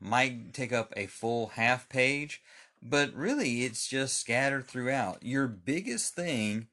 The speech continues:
that takes up space are the different, uh, progression charts and such for the different classes in there. So you're getting a huge amount of content.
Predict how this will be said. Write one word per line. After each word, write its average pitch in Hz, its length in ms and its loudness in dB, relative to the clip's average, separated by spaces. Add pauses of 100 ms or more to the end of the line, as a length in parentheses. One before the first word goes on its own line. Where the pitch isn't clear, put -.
(260)
that 107 180 2
takes 120 300 2
up 127 180 2
space 156 600 0 (120)
are 135 180 2
the 127 160 0
different, 131 640 0 (600)
uh, 98 160 -2
progression 135 680 0
charts 131 840 0 (380)
and 113 240 -2
such 120 360 2
for 110 320 -2
the 107 80 -2
different 104 320 -6
classes 123 400 -2
in 90 100 -6
there. - 160 -14
So 113 340 0 (460)
you're 139 220 2
getting 139 640 0 (120)
a 117 80 -4
huge 151 800 -2
amount 117 500 -2
of 107 160 -10
content. 110 880 -4